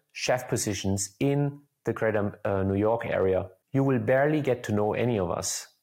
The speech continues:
unless you become part of a community. And again, um,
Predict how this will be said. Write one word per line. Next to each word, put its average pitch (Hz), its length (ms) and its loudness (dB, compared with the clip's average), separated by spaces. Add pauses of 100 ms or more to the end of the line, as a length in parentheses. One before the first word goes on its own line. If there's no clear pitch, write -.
(140)
unless 123 280 0
you 127 80 0
become 110 300 -2
part 107 220 0
of 101 100 -2
a 101 60 -6
community. 101 680 -2 (280)
And 104 160 0
again, 110 500 2
um, 95 440 0